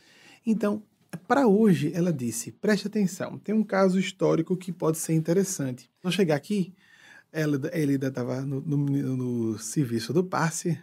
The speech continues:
no Ministério do Passe, o grupo que trabalha com, ela estava ministrando o passe, pedi licença pra no intervalo falar com ela, e na intimidade a gente chama de Lili. "Lili,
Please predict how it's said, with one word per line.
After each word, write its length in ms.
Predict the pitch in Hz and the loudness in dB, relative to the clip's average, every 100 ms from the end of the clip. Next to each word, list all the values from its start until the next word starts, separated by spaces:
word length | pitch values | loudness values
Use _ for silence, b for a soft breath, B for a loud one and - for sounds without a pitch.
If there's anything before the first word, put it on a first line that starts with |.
| - | -8
no 120 | 135 | -6
Ministério 460 | 117 123 - 117 | -4 -6 -6 -8
do 120 | 113 123 | -6 -8
Passe, 300 | - 123 120 | -8 -8 -4
o 20 | |
grupo 340 | 123 156 - | 0 0 0
que 160 | 113 113 | -12 -10
trabalha 480 | - 117 110 117 120 | -6 -6 -6 -8 -8
com, 240 | - 117 - B B B | -8 -10 -12 B B B
ela 140 | 135 | -4
estava 240 | 127 135 120 | -2 -4 0
ministrando 720 | 135 160 - 143 147 147 123 | 2 2 0 0 4 4 2
o 20 | |
passe, 480 | - 113 131 147 - - _ B B B B | -4 -4 -2 -4 -8 -14 _ B B B B
pedi 180 | 196 165 | 2 4
licença 480 | 165 156 143 131 127 | 4 2 -2 -4 -6
pra 140 | 135 | -4
no 140 | 131 131 | -2 -2
intervalo 440 | 143 139 123 117 | -2 -4 -4 -6
falar 280 | 113 120 123 | -6 -8 -6
com 120 | 135 | -6
ela, 240 | 131 151 - B B B B B _ _ | -4 -4 -6 B B B B B _ _
e 200 | 156 151 | 0 2
na 100 | 151 | 4
intimidade 580 | 151 143 143 131 131 123 | 2 2 0 2 0 -2
a 40 | 123 | -2
gente 120 | 131 | -4
chama 240 | - 120 | -4 -4
de 140 | 113 123 | -4 -2
Lili. 540 | 131 123 131 165 170 190 | 0 2 2 2 0 2
"Lili, 440 | 233 247 131 110 | 6 6 4 0